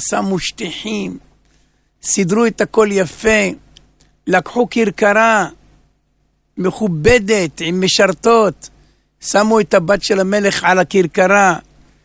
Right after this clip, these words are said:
וכל שנייה מגישים לה כוס תה, כוס קפה, והמלך מגיע, "פש, איזה יופי, איך אתם מכבדים את הבת שלי."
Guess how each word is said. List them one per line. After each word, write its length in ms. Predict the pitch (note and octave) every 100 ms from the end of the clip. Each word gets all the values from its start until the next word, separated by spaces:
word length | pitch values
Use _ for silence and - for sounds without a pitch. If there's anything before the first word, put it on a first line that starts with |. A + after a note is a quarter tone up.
| _ _ -
וכל 260 | E3 A3
שנייה 300 | F#3 G#3+ G#3+
מגישים 500 | G#3 F#3+ F3+ - G#3+
לה 100 | G3
כוס 300 | - F#3 D#3
תה, 120 | - G#3 G3 -
כוס 240 | F3 -
קפה, 480 | F3+ D3+ G#3 G#3 F#3 - _ _ _ _ _ _ -
והמלך 580 | D#3 E3 F3 F#3 F3+ -
מגיע, 600 | E3 D3 F3+ F#3 E3 C#3+ - - -
"פש, 460 | - - - - -
איזה 400 | F#3+ F#3+ D3 D3
יופי, 840 | C#3 D3+ F3+ C#3+ F3 E3 D3+ B2+ - _ _ _ _ _ _ G3
איך 160 | F#3+
אתם 280 | G3 G3+ G3
מכבדים 580 | F3+ D3+ D3 C3+ F3+ F#3+
את 140 | D#3+
הבת 300 | D#3 C#3 F3+ F3+
שלי." 600 | - G3 F#3+ F#3 E3